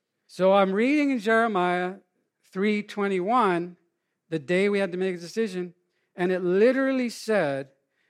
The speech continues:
"Voices will be heard high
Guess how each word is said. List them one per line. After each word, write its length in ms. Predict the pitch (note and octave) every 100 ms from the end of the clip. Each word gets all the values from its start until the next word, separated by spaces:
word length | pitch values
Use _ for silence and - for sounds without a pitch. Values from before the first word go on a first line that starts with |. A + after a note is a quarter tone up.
| _
"Voices 640 | C#3+ C#3 G#3+ C4+ - C4+ G#3
will 180 | A#3 G#3+
be 140 | F#3+
heard 320 | F3+ A3 G#3+
high 680 | E3 G3 G#3+ F3 D#3+ D#3+ D3+